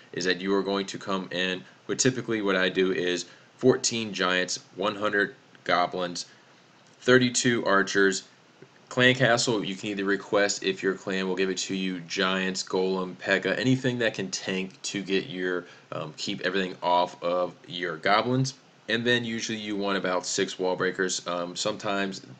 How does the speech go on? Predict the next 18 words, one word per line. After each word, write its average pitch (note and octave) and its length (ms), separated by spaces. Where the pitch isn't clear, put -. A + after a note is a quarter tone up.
the F#2 260
troop G2 320
competi-, F#2+ 500
composition G2+ 640
will C3 180
vary. A2 420
Um, F2 140
some F#2 180
people F#2+ 260
take F#2+ 220
additional F#2 480
giants, F#2 400
some F#2 140
people F2+ 240
take F#2 200
more F2 200
wall G2+ 240
breakers, G#2 460